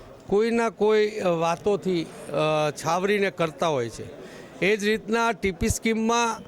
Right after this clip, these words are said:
ડ્રાફ્ટ ટીપી સ્કીમ બને ત્યાં ઝૂંપડપટ્ટી હોય તો એ દેખાડવાની હોય અને ત્યાં રિઝર્વેશન મૂકવાનું ન હોય, પણ પ્રાઇવેટ, અ, લોકોને પૈસા લઈને ફાયદો કરી અને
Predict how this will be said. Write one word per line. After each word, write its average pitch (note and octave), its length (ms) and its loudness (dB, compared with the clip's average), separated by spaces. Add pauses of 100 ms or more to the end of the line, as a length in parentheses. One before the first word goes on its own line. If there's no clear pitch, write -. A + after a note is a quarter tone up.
(400)
ડ્રાફ્ટ F#3 340 0
ટીપી A#3 260 0
સ્કીમ A#3 340 0
બને A3+ 260 2
ત્યાં G#3+ 220 0
ઝૂંપડપટ્ટી G#3+ 680 0
હોય G#3+ 280 4
તો A3 160 2
એ G#3 100 2
દેખાડવાની G#3+ 640 2
હોય A3+ 180 4
અને G#3+ 160 2
ત્યાં G3+ 300 2
રિઝર્વેશન G3+ 720 2 (120)
મૂકવાનું F#3 560 2
ન F3+ 80 4
હોય, F3+ 260 4
પણ G3 400 0 (440)
પ્રાઇવેટ, G3 500 2
અ, F#3+ 400 2
લોકોને G#3+ 580 2
પૈસા F#3+ 440 0
લઈને G#3 340 2
ફાયદો F#3+ 440 0
કરી G3+ 340 2
અને G3 380 0